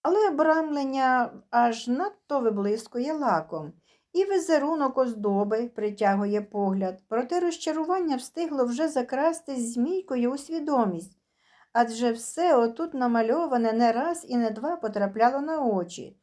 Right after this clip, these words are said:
добряче набивши оскомину. Тому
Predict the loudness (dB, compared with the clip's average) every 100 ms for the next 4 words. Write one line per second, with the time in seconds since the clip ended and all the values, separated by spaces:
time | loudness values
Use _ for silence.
0 | _ _ -2 2 4 6 4 2 -2 0
1 | -2 -2 -4 -2 -2 -2 -10 -2 -2 -2
2 | -10 -14 _ _ _ -4 -2 2 4 4
3 | 2 0